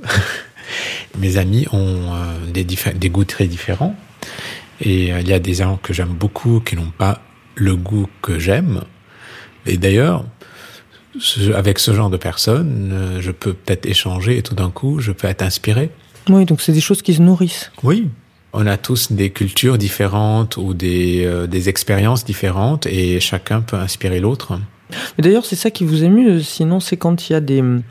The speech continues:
Speaker 2: un peu des accidents, en fait, un peu qu'il y a des choses qui sont pas forcément, euh, qui vont pas forcément classiquement ensemble, qui se rencontrent.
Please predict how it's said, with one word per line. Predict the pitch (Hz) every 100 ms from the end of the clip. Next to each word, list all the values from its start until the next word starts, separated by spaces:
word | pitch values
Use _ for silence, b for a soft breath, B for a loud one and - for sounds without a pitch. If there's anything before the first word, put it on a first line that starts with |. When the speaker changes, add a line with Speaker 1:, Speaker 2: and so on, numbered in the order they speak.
| B B B _ 185
Speaker 2:
un |
peu | 220
des | 170 151 147
accidents, | - - 180 202 254 -
en | 170
fait, | - 160 165
un |
peu | 151 165
qu'il | -
y |
a | 143
des | 151
choses | - 190 -
qui | -
sont | 160
pas | 139 165
forcément, | - - - 160 156 170 170 143
euh, | 135 135 139
qui | -
vont | 147 143
pas | 160
forcément | - - 151
classiquement | 151 139 - 165 151
ensemble, | 151 190 185
qui | -
se |
rencontrent. | - 175 247 277 -